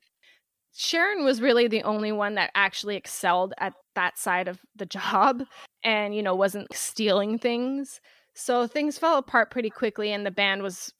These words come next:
very soon begging Sharon to <laughs> come back and take over. So Ozzy called her. She came back. They went through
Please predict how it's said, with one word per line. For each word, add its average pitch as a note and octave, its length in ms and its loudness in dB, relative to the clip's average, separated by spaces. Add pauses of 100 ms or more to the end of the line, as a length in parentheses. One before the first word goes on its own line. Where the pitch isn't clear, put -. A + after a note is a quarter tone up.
(180)
very G3+ 340 0
soon G3 360 -4
begging F#3 420 -2
Sharon F3 460 -4
to - 80 -12
<laughs> - 20 -10
come G#3 320 -4
back F#3+ 260 2
and F#3+ 140 -8
take - 240 -4
over. E3 340 -4 (340)
So A3 500 2 (180)
Ozzy A#3+ 320 0
called A3 320 2
her. G#3+ 480 0 (220)
She A#3 220 -4
came B3+ 280 -4
back. G3 380 4 (400)
They A3+ 580 0
went A3+ 240 -4
through B3 120 2